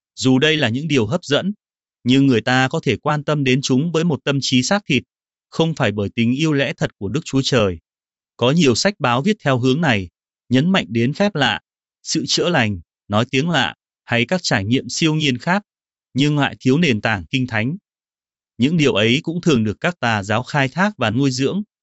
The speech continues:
khi người ta bắt đầu cầu khẩn các quyền lực vô hình hoặc tham gia vào những hoạt động mang vẻ thuộc linh, thay vì chỉ chữa lành theo cách thông thường, họ tưởng rằng mình đã bước vào lãnh vực thật sự thuộc linh. Tuy nhiên, những điều đó không nhất thiết là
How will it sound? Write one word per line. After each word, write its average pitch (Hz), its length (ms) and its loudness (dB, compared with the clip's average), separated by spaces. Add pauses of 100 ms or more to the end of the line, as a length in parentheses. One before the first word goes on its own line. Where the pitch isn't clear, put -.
(200)
khi 135 180 4
người 117 160 2
ta 127 200 0
bắt 170 180 -2
đầu 117 200 2
cầu 117 180 -2
khẩn 101 260 -2
các 180 200 -4
quyền 127 200 4
lực 113 180 0
vô 143 160 2
hình 131 220 2
hoặc 107 200 -6
tham 156 220 0
gia 143 300 2
vào 113 120 0
những 123 160 -2
hoạt 156 180 0
động 123 240 -2
mang 143 240 0
vẻ 110 200 0
thuộc - 200 -6
linh, 131 240 0 (560)
thay 160 240 0
vì 127 220 4
chỉ 113 180 0
chữa - 220 -4
lành 117 260 0
theo 131 160 -2
cách 185 200 -2
thông 175 220 0
thường, 117 300 2 (540)
họ 131 220 0
tưởng 113 220 2
rằng 113 240 0
mình 110 220 0
đã 107 140 -2
bước 202 220 0
vào 104 140 0
lãnh 123 180 -2
vực 151 200 0
thật 123 120 0
sự - 300 -4
thuộc - 200 -10
linh. 117 260 0 (800)
Tuy 151 140 4
nhiên, 147 300 2 (500)
những 151 180 0
điều 131 180 4
đó 113 300 2
không 165 240 -2
nhất 208 160 0
thiết 214 200 0
là 113 240 0